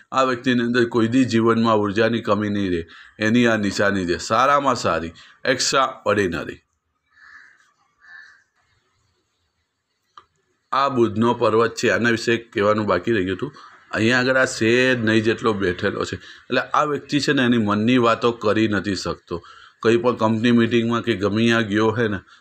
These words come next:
તો જે મનની વાતો કરવી હોય ને, તે આ વ્યક્તિ કરી નથી શકતો. એક માઇનસ પોઇન્ટ છે. ઓડિયો દ્વારા કહી દઈશ, એ વસ્તુ કરશે તો એને એનો ફાયદો થશે, સારામાં સારો. સાથે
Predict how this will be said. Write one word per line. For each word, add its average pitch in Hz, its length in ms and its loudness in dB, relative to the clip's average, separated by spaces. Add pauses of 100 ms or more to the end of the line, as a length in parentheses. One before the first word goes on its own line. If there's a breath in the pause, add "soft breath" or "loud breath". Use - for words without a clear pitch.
(120 soft breath)
તો 107 60 -4
જે 110 160 0
મનની 107 340 0
વાતો 110 340 0
કરવી 110 320 -2
હોય 127 100 0
ને, 117 140 -2
તે 107 160 -2
આ 104 40 2
વ્યક્તિ 98 340 -4
કરી 98 380 -2
નથી 92 300 -4
શકતો. 82 440 -10
એક 131 180 -10
માઇનસ 101 460 -4
પોઇન્ટ 87 240 -10
છે. - 160 -12 (320 loud breath)
ઓડિયો 123 260 2
દ્વારા 123 220 2
કહી 117 200 -2
દઈશ, 120 220 -2
એ 117 40 0
વસ્તુ 113 340 0
કરશે 107 380 -2 (360 loud breath)
તો 113 80 0
એને 107 220 0
એનો 113 400 -2
ફાયદો 95 300 -2
થશે, 65 360 -10 (380 soft breath)
સારામાં 107 480 0
સારો. 71 360 -6 (320 soft breath)
સાથે 127 460 -2